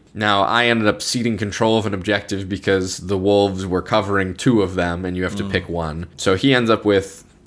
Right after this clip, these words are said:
Speaker 1: four points in his battle tech in that first turn. I go, "No problem." I retreat the wolves back, you know, retaining control of the one objective that I have managed to hold on to in this siege.
Speaker 2: Mm-hmm.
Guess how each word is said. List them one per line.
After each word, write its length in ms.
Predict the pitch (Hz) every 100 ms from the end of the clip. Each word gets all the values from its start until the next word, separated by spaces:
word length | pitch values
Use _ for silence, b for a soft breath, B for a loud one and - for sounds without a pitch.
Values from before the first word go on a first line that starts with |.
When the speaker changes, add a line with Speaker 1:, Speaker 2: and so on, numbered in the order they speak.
| -
Speaker 1:
four 260 | 131 135
points 280 | 135 120 113
in 40 | 104
his 80 | 92
battle 260 | 95 95
tech 320 | 95 98 92
in 80 | 92
that 200 | 90 80
first 300 | - 73 -
turn. 240 | - 69 - - -
I 80 | 85
go, 100 | 76
"No 120 | 76
problem." 460 | - 127 160 202 180 - _
I 200 | - 90
retreat 420 | 92 92 - 110 -
the 60 |
wolves 260 | 95 92 -
back, 380 | 110 135 190 - - - _ _
you 100 | 95
know, 140 | 80 82 - -
retaining 460 | 95 - 107 104
control 560 | 101 95 - 98 98 98
of 600 | 95 95 95 92 90 - -
the 100 | 92
one 540 | 95 104 104 104 107 - - -
objective 580 | 101 110 104 110 104
that 100 | 92
I 120 | 92 95
have 140 | 90
managed 300 | 95 95 92
to 80 | 92
hold 180 | 98 92
on 180 | 95 95
to 100 | 98
in 100 | 98
this 140 | 95
siege. 480 | - 104 107 117 131 B B B
Speaker 2:
Mm-hmm. 120 | 107